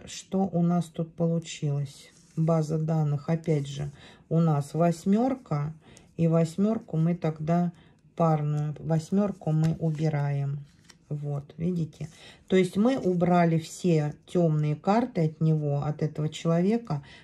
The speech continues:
которого вы загадали. Смотрите, какой красивый получился пасьянс. То есть, ам, ваш молодой человек получился,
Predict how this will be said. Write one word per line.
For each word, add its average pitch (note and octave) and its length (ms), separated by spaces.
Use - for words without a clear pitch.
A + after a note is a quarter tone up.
которого D#3+ 640
вы D#3+ 200
загадали. D#3+ 680
Смотрите, E3+ 600
какой D#3 340
красивый E3+ 520
получился D#3 640
пасьянс. D#3 720
То F#3 180
есть, D3 380
ам, D3+ 240
ваш G#3 440
молодой F#3+ 500
человек D#3+ 720
получился, D#3 960